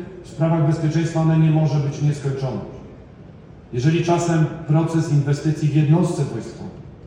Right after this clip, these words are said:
opisany jest na kilka lat nie z uwagi na brak środków, tylko z uwagi na decyzje poszczególnych elementów administracji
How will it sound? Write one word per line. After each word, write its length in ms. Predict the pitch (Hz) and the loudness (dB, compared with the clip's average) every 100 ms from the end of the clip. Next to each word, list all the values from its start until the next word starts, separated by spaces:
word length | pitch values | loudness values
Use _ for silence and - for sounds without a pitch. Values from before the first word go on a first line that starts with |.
| - - - - - | -20 -20 -20 -20 -14
opisany 420 | 120 139 160 160 | -10 -2 2 4
jest 140 | 165 156 | 2 2
na 80 | 160 | 0
kilka 320 | 170 170 170 | 0 0 2
lat 280 | 120 135 175 | 2 2 2
nie 120 | 214 | 2
z 140 | - | 0
uwagi 360 | 165 160 151 143 | 0 2 2 2
na 120 | 143 | 0
brak 360 | 127 147 160 - | 0 0 0 -2
środków, 600 | - 127 135 - - - - - - - - - | -6 -4 -4 -4 -10 -14 -16 -18 -18 -18 -18 -10
tylko 200 | 156 147 | 0 2
z 80 | |
uwagi 420 | 147 165 175 170 165 | 4 4 2 2 2
na 140 | 165 | 2
decyzje 720 | 139 160 - 196 196 135 143 | 2 2 2 2 2 2 -2
poszczególnych 760 | 131 135 - 151 143 175 180 156 | -2 -6 -4 -4 -2 0 0 0
elementów 540 | 156 156 160 160 147 | 2 2 0 -2 -2
administracji 840 | 143 143 147 - 131 123 - 139 | -2 -2 -4 -4 -6 -6 -8 -8